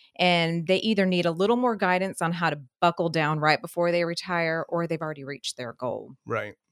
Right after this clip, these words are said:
Speaker 1: And really, there are so many opinions out there on how much you should save. Uh, some say a million dollars. I mean, I don't know if I entirely agree with that anymore, but, or some say eighty to ninety percent of your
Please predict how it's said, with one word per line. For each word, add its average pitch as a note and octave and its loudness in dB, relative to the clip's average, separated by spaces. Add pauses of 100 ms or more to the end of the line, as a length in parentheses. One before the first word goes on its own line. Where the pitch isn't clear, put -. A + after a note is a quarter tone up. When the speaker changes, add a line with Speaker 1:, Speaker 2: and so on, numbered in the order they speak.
Speaker 1:
And A#3 2
really, C4+ 4
there A3+ 2
are A3 0
so G#3 0
many B3+ 4
opinions G3 0
out C#3+ 2
there D3+ 4
on D#3 -2
how E3+ -2
much E3+ 0 (260)
you D#3 -4
should D3 -8
save. - -4 (540)
Uh, D#3 -6
some G3 4
say F3+ 2 (260)
a F3 -4
million G3+ 2
dollars. F#3+ 0 (320)
I D#3 6
mean, E3+ 2
I D#3+ 2
don't F3 0
know D#3+ 0
if D#3+ -4
I D3 0 (200)
entirely D#3 -4
agree D3+ -6
with C#3+ -4
that D3+ 0
anymore, C#3 -6
but, C3+ -4 (440)
or E3+ 2
some F#3 2
say E3+ 2
eighty F#3+ 4
to F3+ 0
ninety E3 2
percent E3+ -2
of D3+ -4
your D3+ -10